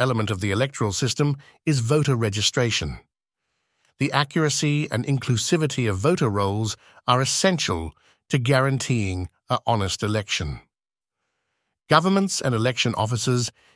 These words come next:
use diverse strategies to bring together those lists, which includes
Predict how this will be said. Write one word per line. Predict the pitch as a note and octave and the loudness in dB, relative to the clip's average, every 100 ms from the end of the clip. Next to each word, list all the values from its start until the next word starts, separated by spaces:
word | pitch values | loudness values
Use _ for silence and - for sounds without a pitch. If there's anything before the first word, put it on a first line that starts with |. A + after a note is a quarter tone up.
| - | -4
use | C3+ D#3 D3 A#2 | 2 2 2 2
diverse | C3+ C3+ A2+ D3 F#3 | 2 2 2 2 2
strategies | - - E3+ C#3+ F2+ E2 D2+ | 0 0 0 -2 -4 -4 -4
to | - | -4
bring | G#2 C3 B2 | -2 -2 -2
together | A2 A2 C#3 F#2+ | -2 0 0 0
those | F2 F2 E2 | -2 -2 -2
lists, | A2+ B2 - - - - - - | -4 -2 -4 -6 -8 -20 -20 -8
which | - C#3 | -2 0
includes | C#3+ B2+ - C3+ C3+ A#2 | 0 0 0 2 2 -2